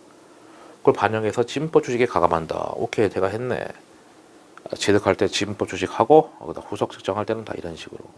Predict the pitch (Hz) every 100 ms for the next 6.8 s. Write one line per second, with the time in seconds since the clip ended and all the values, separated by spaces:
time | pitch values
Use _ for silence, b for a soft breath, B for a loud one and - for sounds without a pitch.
0 | _ _ _ _ _ _ B B B B
1 | B B B B B B B B B B
2 | B - - 170 180 170 175 151 107 92
3 | 87 - - - 147 139 131 117 107 95
4 | 85 80 - 107 107 95 131 120 90 85
5 | - 95 110 113 107 - 104 - 113 95
6 | 101 104 104 101 87 87 95